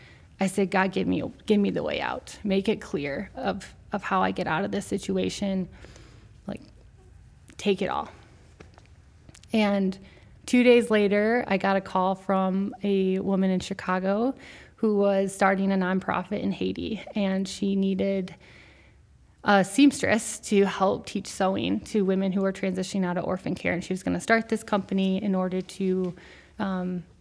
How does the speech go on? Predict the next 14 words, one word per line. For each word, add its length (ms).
give 180
employment 520
to, 120
to 260
these 240
women. 440
And 440
we 120
got 220
on 180
a 60
call 580
that 180
afternoon. 840